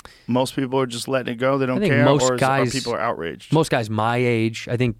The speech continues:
Speaker 2: Jamie might be in a similar boat where you're like, "I don't fucking give a shit," but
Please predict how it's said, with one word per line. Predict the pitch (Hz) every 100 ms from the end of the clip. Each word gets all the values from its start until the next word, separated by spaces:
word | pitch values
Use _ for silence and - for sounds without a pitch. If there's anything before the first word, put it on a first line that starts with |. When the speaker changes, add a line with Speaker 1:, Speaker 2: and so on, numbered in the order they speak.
| -
Speaker 2:
Jamie | 131 123 123 120 117
might | 92 120 110
be | 113
in |
a | 107
similar | - 127 113 104
boat | 101 113
where | 117
you're | 113
like, | 107 101
"I | 120
don't | 127 104
fucking | 113 107 107 104 -
give | 113 117
a |
shit," | - 170 165
but | 131